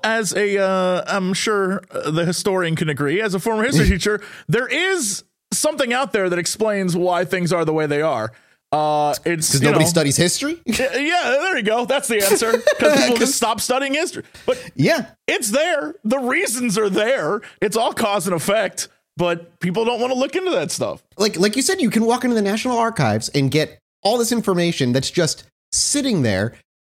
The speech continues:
Speaker 2: for, waiting for people to just learn about it. It's the same thing with M K Ultra and Unit seven thirty-one. Even today, there are tons of people who still don't know what those are. There's more people know what M K Ultra is, but not nearly a-, en-, enough. Like, my whole family, when I was doing that series, had no friggin' idea what it was.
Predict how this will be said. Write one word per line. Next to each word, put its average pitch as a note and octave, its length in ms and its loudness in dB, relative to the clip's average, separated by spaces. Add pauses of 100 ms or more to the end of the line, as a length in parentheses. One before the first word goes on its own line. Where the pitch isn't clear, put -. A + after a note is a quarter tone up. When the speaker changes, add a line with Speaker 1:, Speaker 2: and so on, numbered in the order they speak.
(140)
Speaker 2:
for, G#3+ 180 0
waiting A3+ 340 2
for A#3 120 -2
people A#3+ 340 0
to - 140 -2
just G#3+ 240 0
learn A3 260 2
about G#2+ 320 0
it. G2 100 -2
It's D#3 160 0
the F3+ 80 0
same G#3+ 200 2
thing G#3+ 240 0 (340)
with G3 300 2
M E3 120 2
K F3+ 140 2
Ultra F3+ 280 2
and E3+ 60 2
Unit F3 160 0
seven D#3+ 220 0
thirty-one. E3 440 2
Even A3 180 2
today, B3+ 440 0
there D3 220 0
are C#3 100 0
tons F#3 360 0
of D3 80 -4
people E3 220 -2
who F3 100 2
still D#4 400 -2
don't G3+ 180 0
know C#3+ 100 2
what B2+ 200 0
those A2+ 200 0
are. E2+ 360 -4
There's G3 320 0
more D#3+ 480 2
people F3 240 -2
know C3 140 2
what A2+ 120 0
M A#2 100 -4
K A#2 140 -2
Ultra G#2+ 280 -2
is, C3+ 100 -2
but A#2+ 240 -2 (360)
not - 240 -4
nearly F3+ 520 0
a-, A2+ 160 -4
en-, B2 140 -2
enough. B2+ 260 0
Like, C3+ 100 0
my G3+ 120 0
whole B3+ 180 0
family, G#3 400 0
when B2+ 100 2
I A#2+ 40 2
was A2+ 100 0
doing A#2+ 140 2
that G2+ 120 -2
series, G#2+ 300 0
had G#2+ 140 0
no A2 300 2
friggin' A#2+ 340 -2
idea A2 340 0
what G2 180 0
it F#2+ 100 -2
was. D#3 340 -2